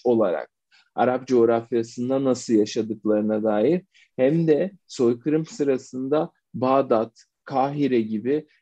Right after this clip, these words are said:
çok önemli merkezlerde Ermenilerle Arapların nasıl bir ilişkisellik içerisinde olduğunu,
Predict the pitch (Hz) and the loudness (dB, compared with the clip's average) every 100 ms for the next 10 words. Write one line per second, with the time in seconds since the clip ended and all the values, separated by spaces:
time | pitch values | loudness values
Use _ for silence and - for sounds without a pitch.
0 | _ - 165 156 131 127 123 123 135 151 | _ -4 -2 2 2 2 0 -2 -2 -2
1 | 135 113 113 - 120 120 117 113 117 139 | -2 -4 -6 -4 -4 -2 -2 0 0 0
2 | 76 120 117 117 120 123 131 139 127 120 | 0 0 0 0 0 0 -2 -2 -2 -2
3 | 117 113 - 120 120 131 127 139 - 127 | -2 -4 -4 -2 -2 -4 -8 -8 -8 0
4 | 117 - 113 117 - - - 120 113 117 | 2 4 2 2 -2 -12 0 4 6 4
5 | 127 - - 107 110 - 123 135 135 117 | 2 -12 -2 0 -2 -6 -6 4 8 8
6 | 113 113 110 113 143 | 6 4 2 2 0